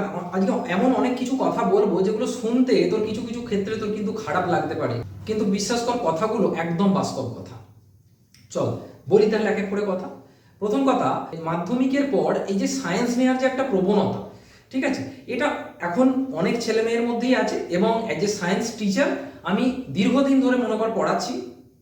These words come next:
অফলাইনে পড়াচ্ছি, অনলাইনেও পড়াচ্ছি, দিয়ে আমার কিছু অভিজ্ঞতা তোদের সাথে শেয়ার করব। প্রথম কথা, একটা ধর কম্পিটিটিভ এক্সাম হচ্ছে, ঠিক আছে, সেখানে ধর একশোটা ছেলে মেয়ে পরীক্ষা দিতে গেল। তুই যদি ভালো করে দেখিস, সত্তরটা ছেলে মেয়ে শুধুমাত্র ফর্ম ফিল আপ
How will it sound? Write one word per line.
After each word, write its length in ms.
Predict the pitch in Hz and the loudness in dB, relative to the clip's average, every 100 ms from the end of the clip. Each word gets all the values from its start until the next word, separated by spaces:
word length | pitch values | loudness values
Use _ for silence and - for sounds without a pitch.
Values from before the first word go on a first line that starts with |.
| _ - | _ -10
অফলাইনে 400 | 170 196 202 214 | 0 2 4 2
পড়াচ্ছি, 440 | 180 185 202 - - - - - | 2 2 0 -2 -8 -12 -16 -8
অনলাইনেও 440 | 160 202 247 262 | 0 2 4 4
পড়াচ্ছি, 420 | 254 220 226 - - - - | 2 0 -2 -6 -10 -14 -6
দিয়ে 140 | 185 277 | 2 2
আমার 200 | 262 285 | 4 0
কিছু 260 | - 269 | -2 -2
অভিজ্ঞতা 520 | 196 190 254 254 240 | 2 4 4 4 0
তোদের 180 | 202 185 | 0 0
সাথে 220 | - 196 | 0 -2
শেয়ার 260 | - 170 - | -4 -4 -4
করব। 260 | - - - - _ _ _ _ _ _ - | -6 -10 -14 -20 _ _ _ _ _ _ -6
প্রথম 260 | 208 262 | 2 4
কথা, 380 | 233 139 123 - - - - - - | 4 2 -2 -6 -12 -20 -20 -20 -12
একটা 200 | - 190 | -6 -2
ধর 200 | 226 196 | 0 2
কম্পিটিটিভ 520 | - 190 190 220 247 208 | 2 2 2 0 0 2
এক্সাম 300 | 160 160 147 | 2 0 -2
হচ্ছে, 300 | 117 - - - - _ | -4 -8 -12 -20 -20 _
ঠিক 140 | 262 269 | -6 -4
আছে, 380 | - - - | -4 -6 -12
সেখানে 600 | - 202 254 262 262 - 143 | -4 2 4 2 0 -6 -6
ধর 260 | 196 254 | 0 2
একশোটা 460 | 254 175 - 240 262 | 2 0 -2 -2 -2
ছেলে 300 | - 190 196 | 0 2 2
মেয়ে 140 | - 220 | 2 2
পরীক্ষা 300 | 190 190 190 | 2 2 0
দিতে 180 | 180 | -2
গেল। 180 | 151 - - - - - - | -2 -4 -10 -16 -20 -20 -20
তুই 100 | - | -10
যদি 240 | 247 285 - - | -2 0 0 2
ভালো 220 | 180 262 | 4 4
করে 300 | 302 302 - | 4 0 2
দেখিস, 440 | - - - - | 0 0 -6 -4
সত্তরটা 520 | 214 233 - 269 269 285 | 0 0 0 0 0 0
ছেলে 260 | 233 254 220 | 2 2 2
মেয়ে 160 | 185 | 0
শুধুমাত্র 640 | 196 240 240 254 240 262 | -2 -4 -2 0 -2 -4
ফর্ম 280 | 269 180 196 | -4 0 2
ফিল 140 | 196 | 2
আপ 120 | 196 | 0